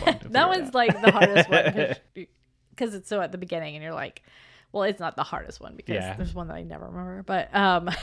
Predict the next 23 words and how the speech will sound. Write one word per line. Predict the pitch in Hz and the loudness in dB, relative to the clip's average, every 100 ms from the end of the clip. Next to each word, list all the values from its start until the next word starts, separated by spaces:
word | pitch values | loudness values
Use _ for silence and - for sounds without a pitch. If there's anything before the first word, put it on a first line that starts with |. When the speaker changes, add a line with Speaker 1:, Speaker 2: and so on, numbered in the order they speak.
| - | 2
Speaker 2:
<laughs> | 214 - - 262 - - _ - - - - - - - | 2 4 2 0 -4 -8 _ -20 -18 -16 -16 -18 -10 -6
Speaker 1:
It's | 123 - | -6 0
when | 123 | 2
it's | 113 107 | 2 -2
like, | 107 101 95 | -2 -2 -2
you're | 107 107 | -2 0
like, | 104 - - | 0 -4 -10
"How | 123 135 143 | -6 -4 -4
do | 151 139 | -2 0
I, | 135 127 123 127 123 123 - | 2 2 2 0 -2 -2 -4
Speaker 2:
E-, | |
Speaker 1:
<laughs> | 226 196 185 - 185 - 175 | -4 2 4 4 2 4 2
what | - 156 | 4 2
am | 151 | 2
I | |
doing | 151 147 135 | 0 0 0
Speaker 2:
exactly. | |
Speaker 1:
now?" | 123 104 120 - 147 - _ - _ 139 - - | 0 -2 -4 -8 -14 -14 _ -18 _ -18 -18 -20
Speaker 2:
So | - 226 214 208 139 | 0 4 4 2 -2
we | 202 214 | -4 -6
find | - 226 269 | 0 2 4
out | 247 196 190 - - - _ _ | 4 4 2 -2 -14 -20 _ _
that | 202 190 175 165 | -4 2 4 2